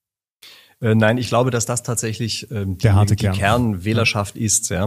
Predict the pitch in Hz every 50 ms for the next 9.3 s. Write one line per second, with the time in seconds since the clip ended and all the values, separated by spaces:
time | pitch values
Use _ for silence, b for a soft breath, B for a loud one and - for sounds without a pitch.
0 | 113 110 107 - 104 95 98 98 110 107 98 113 123 135 131 120 123 117 107 -
1 | 95 107 113 107 110 110 104 - b b b b b b b b b _ _ -
2 | - - - 120 117 - 120 113 110 117 123 147 151 143 123 - - - 113 -
3 | 92 104 110 113 - - 107 131 135 - - 120 117 113 110 - - 117 107 -
4 | 104 98 98 113 123 - - 95 92 101 104 98 - - 101 - - 98 95 98
5 | 98 95 95 92 87 - _ _ - - 117 110 107 101 101 92 80 - - 90
6 | 71 69 71 73 _ _ _ _ _ _ _ _ _ _ _ _ _ _ _ -
7 | - 104 110 120 - 127 123 110 120 131 117 101 107 - 120 107 131 127 - -
8 | 110 101 - - - - - - - - - 92 95 92 92 92 101 98 - -
9 | - - 104 104 107 104